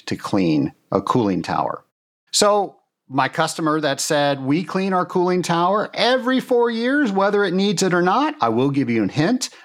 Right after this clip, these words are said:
That is not a good answer, and that is never the right answer. But outside of that, how do you know how often a cooling tower needs to be cleaned?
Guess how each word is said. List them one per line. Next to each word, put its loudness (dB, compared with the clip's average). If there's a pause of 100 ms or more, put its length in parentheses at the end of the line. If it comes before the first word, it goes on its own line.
That 0
is -2
not 0
a -2
good 0
answer, 0
and 2
that 2
is 0
never 2
the 0
right 0
answer. -6 (360)
But 0
outside 0
of -2
that, 0 (280)
how 0
do -4
you 0
know 2
how -2
often -2
a -6
cooling -4
tower 0
needs 0
to -6
be 0
cleaned? 0